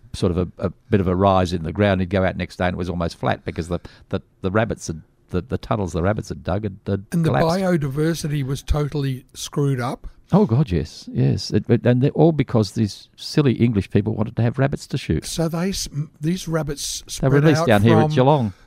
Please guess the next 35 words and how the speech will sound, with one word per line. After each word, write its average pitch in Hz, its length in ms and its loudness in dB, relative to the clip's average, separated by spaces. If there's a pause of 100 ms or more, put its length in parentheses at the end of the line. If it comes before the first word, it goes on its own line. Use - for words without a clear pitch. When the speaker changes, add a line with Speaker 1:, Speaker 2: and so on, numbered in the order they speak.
(120)
Speaker 2:
Geelong 151 580 0 (140)
and, 139 260 -4
Speaker 1:
Hmm. 160 200 0 (100)
Speaker 2:
oh, 220 160 0 (360)
Speaker 1:
Oh, 98 80 6
well, 92 160 2
actually, 87 320 -2
Werribee 82 420 2
really 82 380 0
was 90 140 -2
Speaker 2:
Yeah. 101 60 -8
Speaker 1:
the, 82 400 -4
uh, 73 240 -6
yeah. 95 220 -4 (380)
Speaker 2:
Uh, 147 300 -2
and 147 300 0
they 151 300 -2
spread 156 320 0
all 180 220 4
the 190 60 -2
way 160 360 -2
around 156 420 -2
Australia. 151 640 -2
Speaker 1:
Hmm. 131 200 6 (280)
Speaker 2:
And 165 260 0
the, 156 120 -2 (160)
the 156 320 -2 (260)
sand 202 440 -4
gropers, 143 720 -2 (160)
the 123 60 -8
Western 156 420 -4
Australians, 156 720 -4 (320)
what 185 260 -2
did 220 140 -6
they 190 420 -4